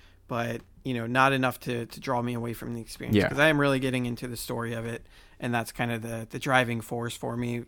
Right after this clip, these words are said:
Speaker 1: to, to keep going, is I just wanna know,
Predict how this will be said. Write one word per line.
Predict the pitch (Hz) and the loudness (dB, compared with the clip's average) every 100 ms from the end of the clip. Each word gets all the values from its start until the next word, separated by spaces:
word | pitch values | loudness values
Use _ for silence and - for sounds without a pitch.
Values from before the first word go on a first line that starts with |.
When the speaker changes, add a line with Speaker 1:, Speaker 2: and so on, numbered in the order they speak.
| _ | _
Speaker 1:
to, | - 117 107 | -10 -8 -6
to | - | -8
keep | 110 120 - | -8 -10 -6
going, | 117 120 123 123 | -4 -2 -2 -4
is | 110 110 | -8 -10
I | |
just | 107 104 - | -10 -12 -10
wanna | 113 | -8
know, | 110 110 107 | -6 -6 -8